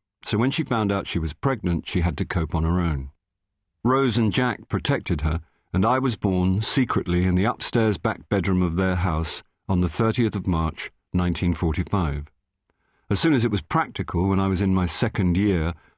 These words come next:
Pat left Ripley, and my grandparents brought me up as their own child.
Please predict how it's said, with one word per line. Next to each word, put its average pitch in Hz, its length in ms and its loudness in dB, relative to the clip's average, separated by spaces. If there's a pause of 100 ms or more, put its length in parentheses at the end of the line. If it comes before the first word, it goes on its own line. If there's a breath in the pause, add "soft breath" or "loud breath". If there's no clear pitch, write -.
(140 soft breath)
Pat - 440 -2
left 117 440 0
Ripley, 82 480 -2 (360)
and 95 140 0
my 104 120 0
grandparents 113 600 0
brought 117 260 0
me 95 140 2
up 80 160 -2
as 80 120 0
their 95 180 2
own 85 240 2
child. 76 480 -4